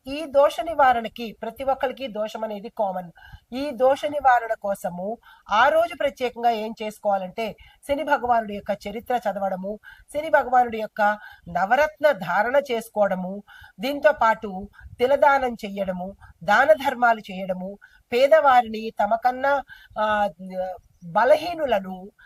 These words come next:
ఆ, ఆప్యాయతతో, ఆదరణతో ఆదరించడము, ఇలాంటివన్నీ ఆ రోజు నీలి వస్త్రాలు, ఆ, నలుపు వస్త్రాలను ధరించినట్టయితే కనుక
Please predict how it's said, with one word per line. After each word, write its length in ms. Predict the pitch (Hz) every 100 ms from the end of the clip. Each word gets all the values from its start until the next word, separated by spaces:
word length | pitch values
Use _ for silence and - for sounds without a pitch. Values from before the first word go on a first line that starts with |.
| - _ -
ఆ, 280 | 190 185 180 -
ఆప్యాయతతో, 880 | 240 311 311 294 214 208 220 202 -
ఆదరణతో 840 | 196 214 277 302 247 - 226 196 -
ఆదరించడము, 920 | 180 185 190 196 196 - 175 175 180 180 - _ -
ఇలాంటివన్నీ 720 | 302 339 311 277 247 233 233 -
ఆ 120 | 220
రోజు 480 | 214 214 208 196 190 - - 196
నీలి 360 | 226 269 277
వస్త్రాలు, 760 | 254 226 - 226 202 202 202 208 _ _ 190
ఆ, 160 | 196
నలుపు 400 | 196 202 254 -
వస్త్రాలను 680 | 262 240 - 214 202 196 202
ధరించినట్టయితే 880 | 175 180 226 247 214 - 180 170 190
కనుక 300 | 170 175